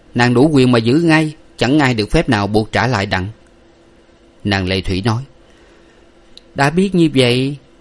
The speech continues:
nhưng mà người gửi thơ cho em đây có hăm dọa rằng nếu em chẳng trả lại thì trong ba ngày, tức là ngày chín tây tới đây đúng mười giờ tối, người sẽ tới đây mà lấy. Người đi một mình là chẳng đem theo khí giới chi cả."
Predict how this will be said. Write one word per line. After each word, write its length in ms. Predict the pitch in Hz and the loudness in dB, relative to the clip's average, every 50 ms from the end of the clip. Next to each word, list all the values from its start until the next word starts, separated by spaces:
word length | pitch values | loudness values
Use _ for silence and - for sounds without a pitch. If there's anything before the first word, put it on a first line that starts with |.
| _ - | _ -2
nhưng 180 | 175 170 165 | -2 0 2
mà 100 | 151 135 | 0 0
người 280 | 127 123 127 131 127 127 | 0 0 0 0 0 0
gửi 200 | 120 123 127 160 | 2 2 2 2
thơ 180 | - - 165 165 | 2 0 0 0
cho 160 | - 165 160 | 0 0 0
em 220 | 156 156 151 156 | 0 0 0 0
đây 220 | 151 151 151 151 147 | 2 2 0 0 0
có 160 | - - 196 | 0 -2 -2
hăm 240 | 185 170 165 156 143 | 0 0 -2 0 0
dọa 240 | 127 120 117 123 | 2 2 0 0
rằng 320 | 131 127 139 135 123 123 123 117 - - _ - | -2 -2 -4 -6 -6 -6 -10 -12 -16 -20 _ -2
nếu 180 | 165 175 196 | 2 2 4
em 240 | 196 175 160 156 151 | 4 4 2 2 0
chẳng 280 | 143 - 120 131 156 160 | 0 0 -2 -2 -2 0
trả 200 | - 135 131 151 | 0 0 2 2
lại 360 | 156 135 113 117 120 120 131 - - _ _ - | 2 0 0 0 0 -2 -4 -10 -16 _ _ -6
thì 220 | - 135 131 131 127 | -2 0 0 0 0
trong 280 | - 165 165 165 160 | 0 0 0 2 2
ba 180 | 156 160 160 160 | 2 2 4 4
ngày, 360 | 156 143 127 123 120 117 117 - - - - _ _ _ _ - | 2 2 2 0 0 -2 -4 -8 -16 -20 -20 _ _ _ _ -2
tức 160 | - 196 190 165 | -2 -2 0 0
là 200 | 143 135 127 123 | 0 0 0 0
ngày 280 | 127 127 127 120 117 | 0 0 0 0 -2
chín 280 | 117 - 156 170 208 208 | -2 0 0 0 0 0
tây 200 | - 170 160 156 | 0 -2 -2 0
tới 180 | - 202 190 | 0 0 0
đây 320 | 180 170 156 151 151 147 147 - _ - | 2 2 0 0 -2 -2 -6 -10 _ -2
đúng 300 | 160 160 175 202 208 190 | 0 0 2 2 2 4
mười 220 | 143 135 135 123 | 4 4 4 4
giờ 160 | 127 127 123 123 | 2 2 0 2
tối, 260 | - 147 151 175 208 208 - - _ _ _ _ - | 2 2 4 4 2 -2 -6 -12 _ _ _ _ -2
người 240 | 156 147 139 135 135 | 2 4 4 4 4
sẽ 160 | 127 156 151 | 4 0 0
tới 180 | 151 170 180 190 | 0 0 2 2
đây 160 | 185 170 160 | 2 2 2
mà 140 | 147 135 123 | 0 0 0
lấy. 340 | 123 127 135 147 170 196 202 - - _ _ - - _ _ _ - | 0 -2 -2 -2 -4 -6 -10 -12 -20 _ _ -20 -20 _ _ _ 0
Người 200 | 151 147 147 143 | 4 4 4 4
đi 120 | 156 170 | 4 4
một 240 | 160 151 143 - - | 4 4 2 0 0
mình 300 | 147 139 131 131 127 131 127 - - | 0 2 2 2 0 -2 -4 -6 -4
là 120 | 135 131 | -2 -2
chẳng 280 | 131 - 135 147 180 165 | -2 0 0 0 0 0
đem 220 | 165 160 156 156 | 0 0 -2 -2
theo 240 | 156 160 156 156 147 | -2 0 0 -2 -2
khí 180 | 151 - 180 | 0 -2 -2
giới 280 | 185 175 175 175 185 208 | 0 2 2 2 2 2
chi 180 | 202 - 160 147 | 2 0 0 0
cả." 360 | - 135 120 113 120 143 | 2 0 -2 0 -2 -6